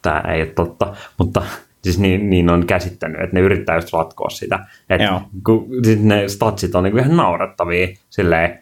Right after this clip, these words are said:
Speaker 1: niinku, että puhelimia, jotka myytiin kuusi kuukautta sitten, niin ne on silleen, että kuuden kuukauden päästä niihin ei, niinku, silleen, kuuden kuukauden päästä tulee vaan, niinku, että vuodessa, vuoden
Speaker 2: Jep.
Speaker 1: vanha puhelin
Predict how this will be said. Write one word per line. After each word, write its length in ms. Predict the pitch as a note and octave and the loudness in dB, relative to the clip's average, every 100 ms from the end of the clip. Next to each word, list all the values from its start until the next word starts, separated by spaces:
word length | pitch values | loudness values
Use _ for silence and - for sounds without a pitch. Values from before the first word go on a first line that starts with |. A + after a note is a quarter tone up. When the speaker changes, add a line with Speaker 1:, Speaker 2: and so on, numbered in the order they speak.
| _ | _
Speaker 1:
niinku, 120 | G2+ | 0
että 120 | A2 - | 0 4
puhelimia, 420 | E3+ D3 C3+ B2+ | 4 4 6 4
jotka 180 | B2 B2 | 4 4
myytiin 380 | A#2 A2 G#2+ | 4 4 2
kuusi 280 | G#2 G2 F#2 | 4 2 2
kuukautta 440 | - F2 F2 F2 - | 2 0 0 -4 -2
sitten, 280 | E2+ - E2+ - | -4 -4 -6 -4
niin 80 | G2 | 0
ne 60 | F#2 | 2
on 140 | F2 | 2
silleen, 220 | F2 F2 F2 | 2 2 2
että 100 | F2+ | 2
kuuden 280 | F#2 E2+ | 2 2
kuukauden 320 | E2+ E2+ F2 E2+ | 2 0 0 0
päästä 280 | E2+ - | -2 -4
niihin 200 | E2 E2 | -6 -4
ei, 220 | D#2+ E2 E2+ | -4 -6 -6
niinku, 380 | F2 E2+ F2 _ | -6 -4 -6 _
silleen, 420 | - D#2+ D#2+ E2 D#2+ - _ - | -16 -10 -6 -4 -6 -12 _ -4
kuuden 240 | - A2 F2+ | 2 2 4
kuukauden 260 | E2+ E2 | 2 2
päästä 220 | E2+ E2+ | 0 -4
tulee 200 | F2 E2 | 0 0
vaan, 180 | E2 G#2 | 2 2
niinku, 160 | C#3 C3 | 2 0
että 140 | - | 2
vuodessa, 480 | A#2 F2 E2+ E2+ A#2 | 2 2 2 -4 -6
vuoden 260 | B2+ C3+ G2+ | 0 2 2
Speaker 2:
Jep. 60 | G2 | 2
Speaker 1:
vanha 240 | F#2 F2 | 2 0
puhelin 520 | F2+ D#2 D#2+ E2+ F2+ | -2 -2 -2 0 -2